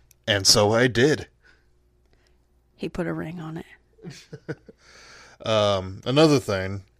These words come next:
Speaker 1: that came to mind with the whole Christmas thing now, obviously a lot of kids get presents from Santa, and I know some families still do, even past, you know, the believing in Santa stage.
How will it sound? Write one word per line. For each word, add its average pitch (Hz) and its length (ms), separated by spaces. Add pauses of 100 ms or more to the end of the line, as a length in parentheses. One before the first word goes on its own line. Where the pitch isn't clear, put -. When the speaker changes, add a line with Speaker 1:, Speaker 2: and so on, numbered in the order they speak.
Speaker 1:
that 104 200
came 110 200
to 101 60
mind 95 260
with 98 260
the - 200
whole 98 400
Christmas 107 440
thing 107 240
now, 95 380 (460)
obviously 117 480
a 101 100
lot 101 180
of 104 80
kids 104 280
get 101 240
presents 127 480
from 95 240
Santa, 110 680 (520)
and 98 380
I 107 80
know 117 160
some 107 260
families 101 300
still 104 260
do, 95 400
even 98 240
past, 92 540
you 95 80
know, 95 260 (440)
the 104 160
believing 110 420
in 95 80
Santa 117 300
stage. 95 460